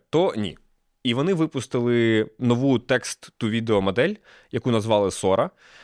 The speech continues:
Я не знаю, здається, що поки ви дивитесь це відео, не можна зайти на YouTube і не побачити демок цього продукту. Ну, тому що там є,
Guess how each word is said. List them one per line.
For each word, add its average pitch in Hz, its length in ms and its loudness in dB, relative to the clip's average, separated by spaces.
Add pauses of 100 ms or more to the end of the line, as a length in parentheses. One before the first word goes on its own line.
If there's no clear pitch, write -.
(160)
Я 143 320 2
не 165 80 -4
знаю, 98 260 -2
здається, 139 320 -2
що 131 120 -4
поки 151 220 -2
ви 139 60 0
дивитесь 143 340 -2
це 131 100 -2
відео, 143 400 2
не 120 120 -2
можна 131 240 -2
зайти 110 240 -4
на 107 100 0
YouTube 143 300 0
і 127 80 2
не 127 120 2
побачити 120 480 2
демок 113 340 2
цього 107 240 0
продукту. 92 380 -6
Ну, 131 100 -2
тому 123 200 0
що - 100 -12
там 117 160 0
є, 113 300 0